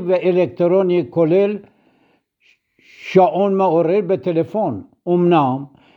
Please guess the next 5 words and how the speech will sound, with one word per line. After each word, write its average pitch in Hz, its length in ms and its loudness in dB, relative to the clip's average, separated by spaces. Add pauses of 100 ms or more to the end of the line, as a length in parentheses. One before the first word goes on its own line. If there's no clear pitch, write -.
(140)
לעניין 175 640 2
הכיבוי 190 920 0 (320)
יש 190 240 0
לחלק 165 500 -2
ביניהם 113 640 -6